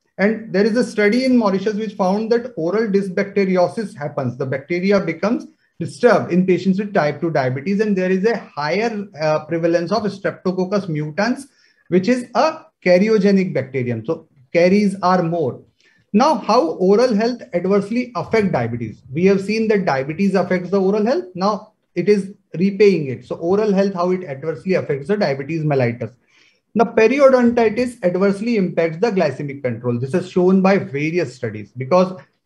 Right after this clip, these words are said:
the patient, those who have periodontitis, they have poorer glycemic control. In poorer periodontal health, have more diabetes related complication also. Not only the diabetes is more, the glycemic controls are poor, but the complications are more.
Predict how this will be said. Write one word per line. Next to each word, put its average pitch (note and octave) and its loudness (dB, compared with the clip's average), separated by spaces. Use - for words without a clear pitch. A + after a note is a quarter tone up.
the F3+ -2
patient, F3+ 2
those F3+ 2
who F#3+ 0
have G#3 0
periodontitis, D3 -4
they E3 -4
have G3 -2
poorer F3 0
glycemic C3+ -6
control. F3+ 0
In F#3 2
poorer G#3+ 6
periodontal G#3 2
health, A3+ -2
have G#3+ 2
more G3+ 0
diabetes G#3 -2
related G3 -4
complication G3 0
also. C3 -4
Not C#3 -2
only E3+ 2
the F#3 4
diabetes D#3 0
is F#3+ 0
more, D3 -4
the D3 -2
glycemic D3 -2
controls D3+ -2
are E3 0
poor, E3+ -2
but A3+ 0
the G#3+ 0
complications D3 -2
are C3 0
more. A2+ -4